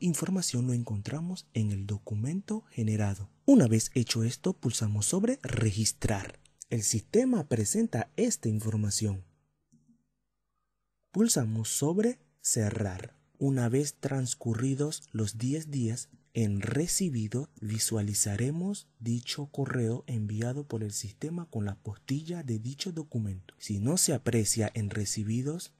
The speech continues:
haciendo del uso de esta barra lateral, pulsando sobre más, utilizando la misma barra, pulsamos sobre spam.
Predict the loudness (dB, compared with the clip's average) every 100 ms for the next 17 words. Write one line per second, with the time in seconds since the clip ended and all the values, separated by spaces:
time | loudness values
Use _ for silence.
0 | -8 -4 -2 0 0 0 -2 -2 -4 -2
1 | -2 -2 -4 -4 -6 -4 -2 -2 -2 -2
2 | -4 -4 -2 0 -2 -4 -14 -4 0 2
3 | 2 2 0 0 2 2 0 -4 -8 -8
4 | -2 0 0 -2 -4 -8 -12 -12 -6 -4
5 | -2 0 0 0 0 -2 -2 -2 -2 -2
6 | -2 -2 -2 -2 -4 -6 -14 _ _ _
7 | -4 0 0 0 0 0 0 0 0 -4
8 | -6 -6 -2 -2 2 4 4 0